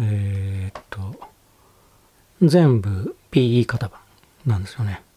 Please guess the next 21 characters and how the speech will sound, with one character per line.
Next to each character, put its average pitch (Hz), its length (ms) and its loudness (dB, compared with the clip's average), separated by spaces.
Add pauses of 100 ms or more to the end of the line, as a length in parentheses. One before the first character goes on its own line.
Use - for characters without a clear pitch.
(180)
あ 127 60 -2
の、 107 600 0 (960)
フ - 100 -2
ェ 143 80 6
ン 156 180 8
ダ 156 80 6
ー 147 380 2
周 131 200 0
り 104 80 -2
は 101 60 -4
全 113 160 2
部 95 60 -2
エ 98 40 -6
ッ - 40 -10
チ - 140 2
ン 127 40 6
グ - 40 -18
パ 139 100 0
ー 107 40 -2
ツ - 140 -8
で 107 160 -6